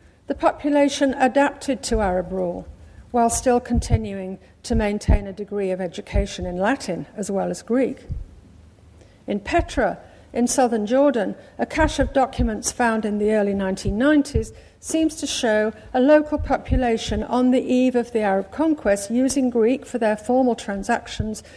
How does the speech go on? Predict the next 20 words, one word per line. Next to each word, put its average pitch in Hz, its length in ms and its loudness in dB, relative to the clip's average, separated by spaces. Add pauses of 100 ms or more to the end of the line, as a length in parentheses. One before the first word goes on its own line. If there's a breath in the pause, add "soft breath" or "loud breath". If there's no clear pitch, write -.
(140 loud breath)
but - 160 2
used 233 320 0
to 240 60 -6
speaking 202 480 -4
a 202 40 -2
form 190 360 -6
of 185 100 -8
Arabic. 190 540 -6 (2500 soft breath)
It's - 300 0
not 302 280 2
just 262 280 0
a 226 40 -6
case 185 420 -2
of 233 200 -6
whether 214 320 0
or 190 180 -2
not 185 440 -6 (320 soft breath)
there 208 160 0
was 190 260 -2 (180)
prosperity 190 760 -2